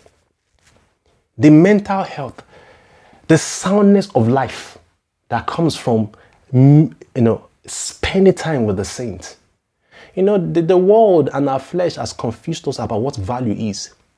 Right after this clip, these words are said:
and what's truly valuable. So we think more about convenience. You know, you can train your mind to,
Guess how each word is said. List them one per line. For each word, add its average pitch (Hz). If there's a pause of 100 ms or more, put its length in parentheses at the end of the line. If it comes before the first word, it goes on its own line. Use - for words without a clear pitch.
(400)
and 131
what's 151
truly 135
valuable. 104 (1160)
So 165
we 160
think 202
more 165
about 131
convenience. 110 (540)
You 220
know, 311
you 302
can 170
train 233
your 170
mind 131 (160)
to, 127